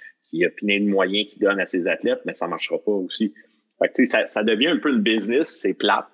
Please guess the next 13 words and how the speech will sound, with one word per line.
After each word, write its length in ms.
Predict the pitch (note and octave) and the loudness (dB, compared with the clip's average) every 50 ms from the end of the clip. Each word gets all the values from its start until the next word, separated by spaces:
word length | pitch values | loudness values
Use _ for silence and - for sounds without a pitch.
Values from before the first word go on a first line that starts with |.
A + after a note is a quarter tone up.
| _ _ _ _ _ _ _ - | _ _ _ _ _ _ _ -2
mais 400 | F#2+ F#2+ G2 G2 F#2+ G2 G2 F#2+ | 0 2 2 2 2 0 0 -2
ça 260 | - - - F#2+ F2+ | -2 -2 0 0 -2
force 540 | - - - - B2+ A#2+ - - - - - | -2 -2 -2 0 0 0 0 -2 -4 -4 -2
certaines 360 | - A#2 A2+ - A2+ G#2 G2+ | -2 -4 0 0 0 0 2
choses 400 | G2 - B2 A#2+ B2 A#2+ A2+ - | 2 2 2 2 2 0 -2 -4
qui 120 | - - - - | -10 -12 -4 0
peuvent 160 | A2 G#2 F#2+ | 0 2 2
être 160 | F#2+ F#2 - | 0 -2 -4
positives 440 | - - F2+ F2 E2 - - G2+ F#2 | -6 -8 -8 -8 -6 -4 -4 -4 -2
aussi, 260 | F2+ - - - G#2 | -4 -6 -4 -4 -2
comme, 440 | G2+ - F#2+ F#2+ F#2+ F#2 F2+ F2 E2+ - - | 2 2 2 2 2 0 -6 -8 -10 -6 -2
tu 100 | G2+ F#2+ | -2 -2
sais, 120 | F2+ - | -2 -2